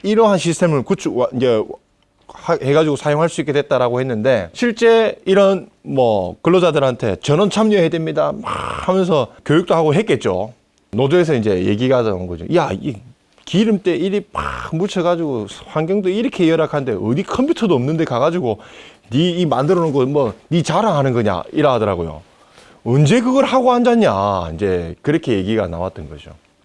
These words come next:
그래서 제가 너무 현장할 때는 몰랐었고 그런 우여곡절을 쭉 거쳐가지고 요렇게 사용하고 있습니다. 사실 와이케이도, 어, 부끄럽지만 이렇게 만들어 놨음에도 불구하고,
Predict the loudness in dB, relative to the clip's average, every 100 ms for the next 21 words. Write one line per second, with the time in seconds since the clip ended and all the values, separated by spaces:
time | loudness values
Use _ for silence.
0 | _ -20 -4 0 2 2 2 0 2 4
1 | 4 2 2 2 0 0 -4 -4 -6 -4
2 | -4 -6 -10 -10 -16 -20 _ _ _ 0
3 | 2 0 0 2 0 0 0 0 0 -2
4 | -2 0 -2 2 2 2 0 -2 -2 -6
5 | -20 _ _ -2 0 0 -2 0 0 2
6 | 0 -2 -6 -6 -8 -8 -16 _ -6 -4
7 | 0 0 0 -4 _ -2 -2 0 0 0
8 | 0 0 -4 _ _ _ -12 -12 -12 -14
9 | -16 -16 -8 -4 -2 -2 -2 -2 -2 -6
10 | -8 -8 -4 -2 0 0 0 -2 -4 -6
11 | -6 -6 -4 -4 -6 -8 -10